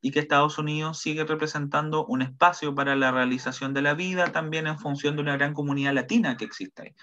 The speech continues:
Entonces puede situar el problema de una manera mucho más amplia, puede utilizar texto ahí y preocuparte sobre el lugar que ocupan las discusiones de la infancia en torno a las políticas migratorias México-estadounidenses.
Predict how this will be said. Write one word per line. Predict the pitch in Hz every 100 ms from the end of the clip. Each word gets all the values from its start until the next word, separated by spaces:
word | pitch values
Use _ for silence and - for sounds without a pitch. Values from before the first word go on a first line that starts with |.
| - - - - _
Entonces | 127 131 160 170
puede | 185 196
situar | 196 180 190 208
el | 226
problema | 226 226 226 262 240 247 -
de | 156
una | 165
manera | 160 165 180 185
mucho | 175 180 180
más | 180 226
amplia, | 202 226 220 214 202 220 - - - _
puede | 160 160
utilizar | 156 147 147 165 165
texto | 202 214 - 220
ahí | 220 240 262
y | 170
preocuparte | 156 147 143 170 185 151
sobre | - 165
el | 165
lugar | 151 160 160
que | 175
ocupan | 185 185 185
las | 185 170
discusiones | 165 - 151 175 185 175
de | 170
la | 190
infancia | 202 - 240 240 240 254 254
en | 180 185
torno | 190 190
a |
las | 196 190
políticas | 190 190 190 190 196
migratorias | 196 190 190 196 196 190
México-estadounidenses. | 190 190 185 190 214 175 143 90 90 -